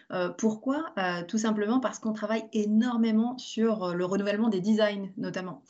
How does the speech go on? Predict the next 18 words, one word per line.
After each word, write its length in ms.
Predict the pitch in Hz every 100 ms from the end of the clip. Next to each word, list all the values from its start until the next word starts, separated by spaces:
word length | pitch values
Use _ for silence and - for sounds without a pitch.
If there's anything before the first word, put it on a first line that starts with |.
| - - _
Tout 160 | -
ce 80 | 214
qui 280 | 214 220 214
est, 180 | 208 185
euh, 160 | 175 165
donc 180 | 170
les 120 | 165 180
designs 420 | 180 208 208 196
en 80 | 190
soi, 560 | - 240 240 233 226 208
euh, 120 | 180
les 140 | 180
process, 840 | 175 - 214 214 247 240 233 220 -
les 160 | 196 185
modèles, 420 | 190 190 202 196
euh, 220 | 175 170
de 140 | 160 170
base, 500 | 208 254 240 185